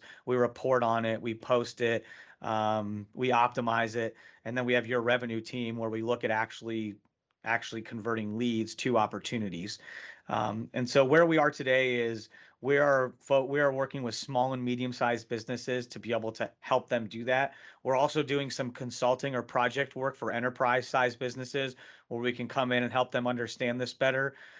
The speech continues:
But where ultimately where Engaging Perspectives goes is it's redefining what marketing means in this space. That's why I don't like to call it,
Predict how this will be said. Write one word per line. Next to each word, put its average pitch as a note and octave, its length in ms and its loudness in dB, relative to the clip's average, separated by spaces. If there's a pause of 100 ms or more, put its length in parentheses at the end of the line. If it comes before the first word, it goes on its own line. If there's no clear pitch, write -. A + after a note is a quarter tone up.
(200)
But C3+ 120 2
where C#3+ 180 4
ultimately D3+ 460 0
where C3 180 -2
Engaging B2 360 -4
Perspectives A#2+ 560 -4
goes A2+ 440 -2
is G#2 360 -6
it's G#2 180 -4
redefining A#2+ 800 0
what A2+ 200 -2
marketing A2+ 420 -2
means G#2+ 180 -6
in G2 60 -8
this F2 140 -8
space. - 460 -8 (160)
That's - 120 -12
why D3+ 120 6
I - 20 6
don't C#3 180 0
like C3+ 140 -2
to B2 80 -10
call B2+ 280 2
it, G#2+ 120 -4